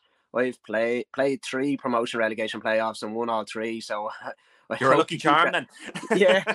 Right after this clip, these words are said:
Speaker 1: I'd hope to keep that going if we, if we got there, you know. But like you said, it's, it's really a mixed bag kind of when it comes to that, those playoff games. And it's just, you see it in the English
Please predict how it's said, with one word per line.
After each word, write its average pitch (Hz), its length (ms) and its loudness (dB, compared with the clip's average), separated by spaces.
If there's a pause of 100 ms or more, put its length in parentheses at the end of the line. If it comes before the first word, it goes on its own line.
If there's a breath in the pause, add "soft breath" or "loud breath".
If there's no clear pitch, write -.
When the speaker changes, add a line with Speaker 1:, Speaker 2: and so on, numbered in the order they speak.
Speaker 1:
I'd 156 100 -4
hope 180 240 0
to 190 80 -8
keep 180 240 -12
that 156 200 0
going 160 320 -4
if 147 120 -12
we, 135 180 -14
if 147 140 -16
we 135 100 -10
got 139 240 -2
there, 127 240 -2
you 117 100 -6
know. 131 220 -6
But 123 180 -8 (720 soft breath)
like 160 200 -8
you 135 60 -6
said, 123 380 -4
it's, - 480 -14 (480)
it's - 160 -14
really 156 280 -2
a 123 80 -2
mixed 123 280 -8
bag 123 360 -2 (140)
kind 123 220 -2
of 110 160 -12
when 117 140 -4
it 110 60 -8
comes 123 300 -4
to 117 100 -4
that, 107 240 -2 (500)
those 110 200 -6
playoff 110 360 0
games. 110 380 -2
And 104 120 -6
it's - 140 -12
just, 123 240 -6 (240 loud breath)
you 120 80 -8
see 185 180 2
it 170 100 4
in 127 120 2
the 117 120 -2
English 139 440 -4